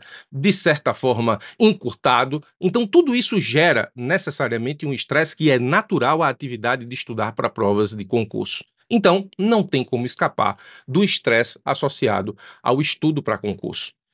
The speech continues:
A questão é se você, nesse caso, está com o pé no acelerador e fazendo com que esse estresse seja cada vez mais alto e crônico, ou se você está com o pé no freio, se você sabe identificar exatamente os momentos em que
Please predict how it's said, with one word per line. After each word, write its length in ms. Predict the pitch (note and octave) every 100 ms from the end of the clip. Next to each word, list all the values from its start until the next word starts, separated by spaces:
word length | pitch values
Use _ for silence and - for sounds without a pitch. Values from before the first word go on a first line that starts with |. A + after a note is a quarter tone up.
| - - -
A 100 | -
questão 320 | A#3 - D4+
é 40 |
se 160 | A#3+ A3
você, 260 | G#3 - C3
nesse 240 | A#2+ C#3
caso, 400 | - D3 E3+ A#2+ F3+
está 340 | - - C#3+
com 200 | - F#3+
o 60 | F#3+
pé 220 | A3 C#4
no 100 | A3+
acelerador 760 | D#3+ D#3 B2 A#2+ B2+ B2 A#3 _ _
e 220 | C#3+ C#3 C#3+ -
fazendo 540 | - C3 A2+ G3+ G3+
com 160 | E3 D3
que 120 | C#3
esse 140 | -
estresse 360 | B2 A#2+ A#2 -
seja 280 | A#2+ A2+ -
cada 380 | - E3 A3+ F#3+
vez 320 | A2+ C3 B2+
mais 320 | A#2 A#2 G#2+ A2
alto 340 | G#2+ A2 - A#3
e 140 | G#3
crônico, 760 | - - C#3 C#3 F3 G#3+ D#4 - _ _ -
ou 160 | G#3+
se 160 | A#3+ A#3+
você 280 | F3+ E3+ G#3
está 200 | - G3
com 140 | G3
o 60 | E3+
pé 120 | F#3
no 120 | G#3+
freio, 500 | - - C#3+ C3 F2 -
se 180 | - B2
você 260 | B2+ C#3
sabe 400 | - - G#3+ G3
identificar 560 | C#3 C3 - B2 A2+ A2
exatamente 540 | G#2+ B2+ A2 G#2 G#2
os 100 | A2+
momentos 540 | A#2 G#2+ G#2+ G#2 A2 A2
em 100 | A2
que 280 | B2+ A2